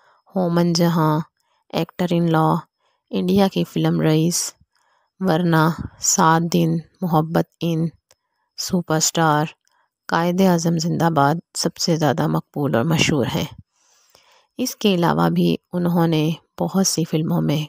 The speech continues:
काम किया। और आजकल इनकी फ़िल्म नीलोफर की शूटिंग तकरीबन मुकम्मल हो चुकी है, जो बहुत जल्द आपको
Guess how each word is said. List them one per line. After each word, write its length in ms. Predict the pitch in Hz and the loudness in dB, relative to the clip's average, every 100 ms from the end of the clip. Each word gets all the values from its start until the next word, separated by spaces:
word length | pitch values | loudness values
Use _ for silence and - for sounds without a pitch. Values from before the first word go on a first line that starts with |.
| - | -6
काम 240 | 170 139 147 | -4 -4 -6
किया। 400 | - 170 151 - _ _ _ _ _ - - _ - | -6 -6 -6 -12 _ _ _ _ _ -20 -20 _ -2
और 140 | 214 - | 0 0
आजकल 680 | 180 185 240 - - 185 170 - _ _ | 2 2 2 0 0 0 0 -6 _ _
इनकी 380 | 226 233 - 170 | -4 -4 -2 -2
फ़िल्म 500 | - 165 156 156 160 - - | 0 2 2 2 -2 -6 -6
नीलोफर 640 | 185 185 196 220 208 175 156 | 0 2 4 4 2 0 0
की 180 | - | -2
शूटिंग 520 | 170 - 156 160 160 170 - | -2 0 -2 -2 -4 -4 -6
तकरीबन 600 | 165 - 156 156 151 165 - - | -6 -4 -4 -2 -2 -2 -6 -12
मुकम्मल 440 | 170 151 147 147 | -6 -4 0 0
हो 160 | 151 165 | 0 -2
चुकी 300 | - 160 147 | -4 -4 -4
है, 180 | 147 165 - _ _ _ _ _ _ 185 | -4 -4 -6 _ _ _ _ _ _ -2
जो 180 | 196 180 170 | 0 0 0
बहुत 360 | 165 170 196 190 | 2 4 2 2
जल्द 360 | - 147 147 - - - | 0 2 0 -4 -12 -6
आपको 440 | 156 147 - 160 | -6 -6 -8 -4